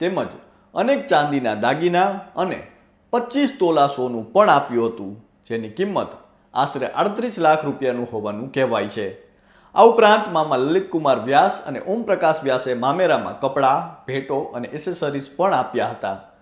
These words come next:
પોતાની બહેનને ચુંદડી ઓઢાડીને તેમણે આ વિધિ પૂરી કરી હતી, જે દરમિયાન ભાવુક ક્ષણો પણ જોવા મળી હતી.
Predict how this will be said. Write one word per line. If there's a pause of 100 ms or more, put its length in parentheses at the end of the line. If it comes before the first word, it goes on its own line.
(480)
પોતાની
બહેનને
ચુંદડી (140)
ઓઢાડીને (480)
તેમણે
આ
વિધિ (100)
પૂરી
કરી
હતી, (360)
જે
દરમિયાન (440)
ભાવુક
ક્ષણો
પણ
જોવા (280)
મળી
હતી.